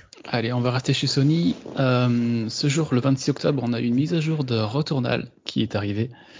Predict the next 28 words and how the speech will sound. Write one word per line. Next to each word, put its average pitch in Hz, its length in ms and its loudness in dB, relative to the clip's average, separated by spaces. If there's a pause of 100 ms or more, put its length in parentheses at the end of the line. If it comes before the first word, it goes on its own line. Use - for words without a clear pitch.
(640)
La 104 80 -4
version 107 300 -4
deux 110 220 0
point 147 200 0
zéro 131 500 -2 (120)
qui 110 200 -2
apporte, - 420 -4
euh, 104 220 -2 (320)
en 113 580 2 (160)
première 127 320 2
partie 120 640 -2
un 107 280 -2
mode 107 200 -2
photo 107 460 -4
assez 98 300 -4
complet, 101 640 -2
bon, 110 260 -6 (180)
admettons, 107 460 0 (300)
mais 131 80 6
surtout - 540 0
la 110 180 0
possibilité 113 420 -2
de 139 60 2
mettre 127 200 2
son 113 100 -4
cycle - 360 -2 (100)
en 113 120 -4
pause. 117 420 0